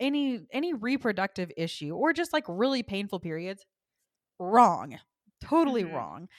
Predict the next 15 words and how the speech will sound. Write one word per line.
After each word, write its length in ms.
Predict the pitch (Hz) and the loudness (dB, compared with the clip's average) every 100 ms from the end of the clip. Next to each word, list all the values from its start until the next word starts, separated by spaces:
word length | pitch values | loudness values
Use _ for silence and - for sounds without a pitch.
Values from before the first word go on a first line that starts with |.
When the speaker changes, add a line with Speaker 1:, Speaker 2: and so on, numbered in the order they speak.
| - | -14
Speaker 2:
Yeah. 160 | 214 190 - | -8 -2 0
Speaker 1:
It 160 | 359 | 0
can 280 | - 311 381 | -2 -2 -2
be 120 | 262 | -2
detrimental 540 | 196 185 185 175 180 180 | -2 -2 -4 -8 -6 -6
to 80 | |
some 220 | 175 156 214 | -6 -8 -8
people's 340 | 185 - 147 | -10 -10 -12
health. 200 | 143 160 | -10 -6
I'm 120 | 233 | -4
not 120 | 277 294 | -2 -2
gonna 160 | 226 | -4
write 260 | 175 170 170 | -2 -4 -4
that 160 | 151 160 | -8 -6
off. 400 | 151 147 175 | -6 -8 -12